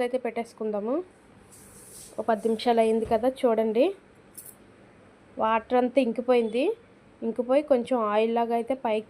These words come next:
తేలుతుంది కదా. నేను కేజీ రైస్ తీసుకున్నాను కదా, అవైతే ముందుగానే కడిగేసుకొని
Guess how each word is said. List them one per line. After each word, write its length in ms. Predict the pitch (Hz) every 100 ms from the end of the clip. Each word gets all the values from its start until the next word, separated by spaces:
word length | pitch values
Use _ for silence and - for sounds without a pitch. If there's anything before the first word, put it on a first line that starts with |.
| -
తేలుతుంది 460 | 220 214 240 233 220
కదా. 200 | 202 233 403 427 - - - -
నేను 160 | 269 277 254
కేజీ 260 | 240 240 240
రైస్ 200 | 226 226 -
తీసుకున్నాను 500 | 269 - 269 262 240 233
కదా, 180 | 240 330 330
అవైతే 320 | 220 226 220 294 247
ముందుగానే 440 | 233 240 269 302 294
కడిగేసుకొని 600 | 220 247 254 - 247